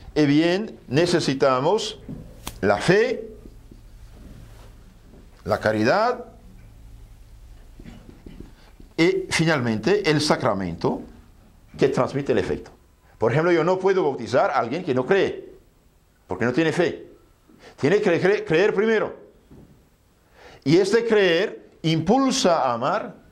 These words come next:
y amando a nuestro Señor, eh, bien, recibe la gracia, recibe la santidad mediante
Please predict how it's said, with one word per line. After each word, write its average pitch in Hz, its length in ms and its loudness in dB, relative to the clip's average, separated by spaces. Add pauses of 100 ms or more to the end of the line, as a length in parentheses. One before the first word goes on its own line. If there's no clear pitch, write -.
(540)
y 127 120 2
amando 208 380 2
a - 20 0
nuestro 160 240 -2
Señor, 151 440 0
eh, 139 120 0
bien, 143 200 0
recibe 143 600 -2 (460)
la 113 180 2
gracia, 120 560 0 (240)
recibe 131 380 2
la 117 80 -2
santidad 104 460 0
mediante 104 580 0